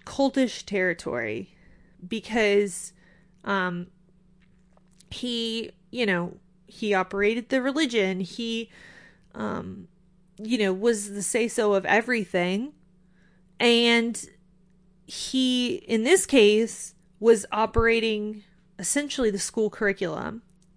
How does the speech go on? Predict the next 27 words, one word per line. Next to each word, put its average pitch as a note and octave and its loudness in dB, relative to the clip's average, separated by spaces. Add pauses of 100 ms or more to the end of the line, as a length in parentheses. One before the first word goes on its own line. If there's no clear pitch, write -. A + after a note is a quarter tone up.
(260)
I'm B3+ -2
not C#4 2
sure D#4+ 0
that D4 0
he C4 0
was B3+ -2
technically A#3+ -4
school A3 -2
superintendent, G#3 -2
although, G3+ 2 (260)
you G#3 -2
know, G3 0
what G#3 0
did G#3+ 0
that, A3 -2
what G#3+ 0
does A#3 2
that A#3 2
title A3 0
really G#3 0
mean G#3 -4
if G3+ -4
someone G3+ -6
owns G3 -4
your G3 -2
town G3 -2
anyway? G#3 2